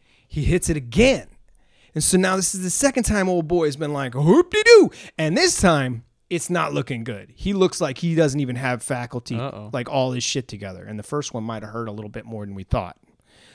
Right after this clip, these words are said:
Speaker 1: But his recovery on the first one was better. The recovery on this, the second one was terrible. And then there's a third. And it was like a stumbly kind of deal. It wasn't good.
Speaker 2: Yeah.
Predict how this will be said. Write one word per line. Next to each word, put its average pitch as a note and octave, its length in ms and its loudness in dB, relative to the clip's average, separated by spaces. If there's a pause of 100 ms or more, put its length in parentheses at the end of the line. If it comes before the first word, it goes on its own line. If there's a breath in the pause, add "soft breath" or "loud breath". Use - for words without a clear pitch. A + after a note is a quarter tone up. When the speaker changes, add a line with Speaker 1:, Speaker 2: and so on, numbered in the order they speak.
(200 soft breath)
Speaker 1:
But B2+ 120 -4
his B2 140 -6
recovery F3+ 360 0
on C3+ 80 -2
the B2+ 60 -6
first C3+ 220 -4
one B2 100 -4
was A2+ 100 -8
better. A#2 240 -6
The G#2 60 -10
recovery C3+ 420 -4
on A#2+ 120 -8
this, G#2 280 -12
the G2+ 220 -10
second B2 300 -6
one G2 100 -12
was F#2 160 -18 (240)
terrible. F2 480 -10 (960 soft breath)
And G#2 180 -18
then F#2+ 120 -18
there's F#2 180 -18
a F#2+ 60 -18 (100)
third. E2 320 -18 (520)
And A2+ 120 -10
it A#2+ 80 -10
was A2+ 160 -14
like A#2 380 -12 (120)
a C3 60 -10
stumbly D#3 840 -2
kind G2 240 -14
of F#2+ 120 -20
deal. - 340 -20 (160)
It D3 80 -6
wasn't E3 560 0 (360)
good. B2 300 -2 (220)
Speaker 2:
Yeah. A2+ 200 -10